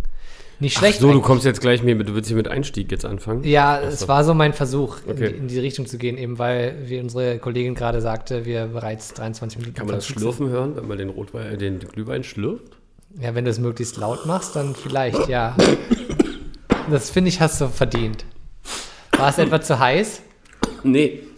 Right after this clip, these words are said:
Speaker 2: aber
Speaker 1: Einfach nur
Speaker 2: Rotwein,
Speaker 1: unfähig.
Speaker 2: Ro-, also so Glühwein einatmen ist nicht so die beste Idee, die man haben kann. So,
Speaker 1: Das ist
Speaker 2: ich
Speaker 1: mein
Speaker 2: bin dann jetzt
Speaker 1: Arbeitgeber,
Speaker 2: soweit.
Speaker 1: meine Damen und Herren.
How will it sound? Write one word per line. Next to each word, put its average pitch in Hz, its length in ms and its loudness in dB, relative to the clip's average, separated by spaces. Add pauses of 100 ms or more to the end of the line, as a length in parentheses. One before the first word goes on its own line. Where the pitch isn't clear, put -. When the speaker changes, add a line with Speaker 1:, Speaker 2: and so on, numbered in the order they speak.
(160)
Speaker 2:
aber 143 420 0
Speaker 1:
Einfach 143 240 0
nur 139 80 2
Speaker 2:
Rotwein, 135 140 2
Speaker 1:
unfähig. 113 420 -2
Speaker 2:
Ro-, 117 260 -4
also 117 240 0
so 110 160 -2
Glühwein 117 480 -4
einatmen 113 520 -4
ist - 120 -2
nicht 131 140 0
so 139 80 -4
die 127 80 -4
beste 123 300 -4
Idee, 120 180 -4
die 117 80 -4
man 113 140 0
haben 117 200 -2
kann. - 160 -6 (2250)
So, 104 100 -6
Speaker 1:
Das 143 80 4
ist - 40 -2
Speaker 2:
ich - 40 -4
Speaker 1:
mein 160 100 8
Speaker 2:
bin 127 80 4
dann 143 100 8
jetzt 131 80 8 (100)
Speaker 1:
Arbeitgeber, 120 200 8
Speaker 2:
soweit. - 220 6 (140)
Speaker 1:
meine 110 160 -2
Damen 110 200 0
und 107 80 -4
Herren. 104 280 -4